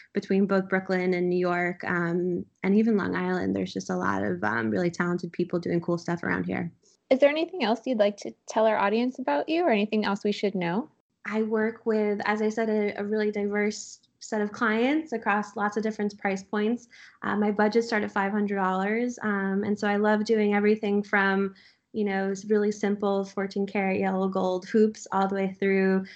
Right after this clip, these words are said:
Speaker 1: really intricate custom commissions. And, um,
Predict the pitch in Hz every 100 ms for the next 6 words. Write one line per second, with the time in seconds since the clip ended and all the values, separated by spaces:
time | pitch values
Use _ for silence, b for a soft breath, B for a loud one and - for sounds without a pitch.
0 | B - 196 196 190 196 202 196 190 190
1 | 190 190 185 180 185 185 185 b b _
2 | - 196 190 233 262 311 - _ b b
3 | _ 220 208 202 208 214 214 208 202 202
4 | 202 202